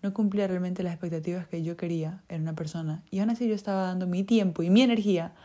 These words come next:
a una persona que ni siquiera llegaba al mínimo de lo que yo merezco, al mínimo de lo que yo merezco. Y aquí me toca otro punto que se me acaba de la mente y es,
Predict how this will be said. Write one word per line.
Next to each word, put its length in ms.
a 120
una 160
persona 340
que 80
ni 120
siquiera 360
llegaba 340
al 260
mínimo 340
de 100
lo 140
que 160
yo 240
merezco, 580
al 240
mínimo 380
de 80
lo 100
que 100
yo 80
merezco. 460
Y 60
aquí 260
me 120
toca 220
otro 240
punto 400
que 100
se 80
me 60
acaba 180
de 120
la 80
mente 260
y 120
es, 180